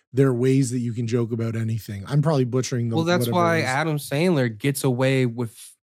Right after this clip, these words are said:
Speaker 2: ev-, everything he's done. I, 'cause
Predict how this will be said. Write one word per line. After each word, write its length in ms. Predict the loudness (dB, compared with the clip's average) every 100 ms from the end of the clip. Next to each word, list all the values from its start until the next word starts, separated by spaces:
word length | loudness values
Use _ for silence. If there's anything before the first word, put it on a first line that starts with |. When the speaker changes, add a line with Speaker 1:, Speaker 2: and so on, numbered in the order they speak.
| _ -2
Speaker 2:
ev-, 240 | -2 -2
everything 560 | -2 0 2 2 0 -2
he's 220 | -6 -8
done. 180 | -8 -6
I, 220 | -6 -6
'cause 520 | -8 -4 -4 -4 -14